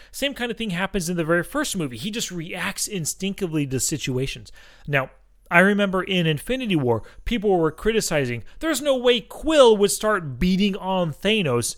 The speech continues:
as soon as he mentions he killed Gamora." No, no, no. We've seen this. It's been built in the first two movies. His response to Thanos killing Gamora makes total sense to me now,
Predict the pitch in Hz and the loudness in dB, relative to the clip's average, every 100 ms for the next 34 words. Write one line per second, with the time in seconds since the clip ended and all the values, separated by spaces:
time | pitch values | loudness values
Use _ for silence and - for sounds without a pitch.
0 | - 180 147 180 175 160 156 165 160 151 | -4 -2 0 0 0 0 2 2 2 -4
1 | - 160 - 170 135 139 139 147 107 - | -4 -4 0 0 0 -2 0 -2 -2 -8
2 | - - - 269 320 302 254 151 107 - | -16 -20 -14 -6 -4 0 2 2 0 -8
3 | - 175 226 262 196 - 233 254 240 160 | -4 2 4 2 0 -2 -2 -2 0 0
4 | 120 - - 196 - 208 160 165 214 214 | 0 0 2 2 2 -4 0 0 0 0
5 | 202 170 - 175 - - 208 185 131 104 | -2 -2 -2 -4 -4 -2 0 0 -2 -4
6 | 101 - - - 175 214 196 202 - - | -8 -10 -4 4 6 4 2 -2 -4 -4
7 | 233 180 101 - - - 160 - 165 151 | -2 -2 -4 -6 -8 -8 -6 -2 0 2
8 | 123 - - 170 165 156 151 156 160 175 | 0 -4 -2 0 0 2 2 4 4 2
9 | 175 - 165 170 - - 170 190 202 190 | -4 -8 -2 0 -2 -2 6 8 10 8
10 | - 175 170 - 160 147 135 127 120 | 4 2 2 -4 -4 -2 0 0 0